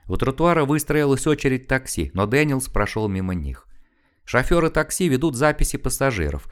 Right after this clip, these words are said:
а порой они запоминают и лица. Нет, он снова поедет на автобусе, на сей раз на городском.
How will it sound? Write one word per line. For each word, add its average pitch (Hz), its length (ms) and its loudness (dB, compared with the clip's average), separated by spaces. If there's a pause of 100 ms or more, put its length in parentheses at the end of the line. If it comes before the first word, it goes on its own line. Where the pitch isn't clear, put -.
(120)
а 95 100 -2
порой 165 360 4
они 123 140 2
запоминают 104 680 -2
и 110 80 0
лица. 73 420 -6 (160)
Нет, 92 580 -4 (240)
он 117 160 0
снова 170 320 2
поедет 156 500 0
на 147 120 -2
автобусе, 76 640 -6 (240)
на 90 140 0
сей 113 200 -2
раз 160 220 0
на 110 100 -2
городском. 104 600 -4